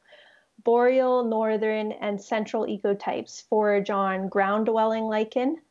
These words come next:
that are easily accessible due to relatively sho-,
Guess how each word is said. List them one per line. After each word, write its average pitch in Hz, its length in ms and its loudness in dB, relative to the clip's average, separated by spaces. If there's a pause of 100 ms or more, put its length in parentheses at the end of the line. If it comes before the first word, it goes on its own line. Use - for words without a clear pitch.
that 214 120 2
are 208 120 2
easily 202 560 2
accessible 202 680 -2
due 202 220 0
to 202 160 -2
relatively 196 680 0
sho-, 190 480 0